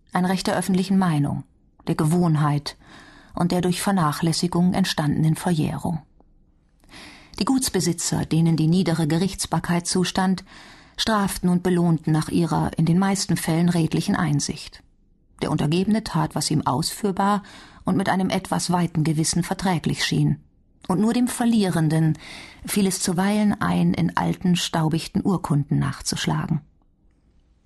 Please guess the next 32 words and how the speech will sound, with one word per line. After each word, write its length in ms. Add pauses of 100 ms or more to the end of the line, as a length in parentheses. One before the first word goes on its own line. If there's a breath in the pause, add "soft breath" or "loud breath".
(200)
Es 160
ist 200
schwer, 240
jene 240
Zeit 260
unparteiisch 720
ins 120
Auge 280
zu 160
fassen. 400 (540)
Sie 140
ist 140
seit 140
ihrem 240
Verschwinden 720
entweder 500
hochmütig 760
getadelt 640 (420 loud breath)
oder 220
albern 340
gelobt 460
worden, 340 (340)
da 120
den, 320
der 100
sie 140
erlebte, 460
zu 160
viel 200
teure 400
Erinnerungen 680
blenden 520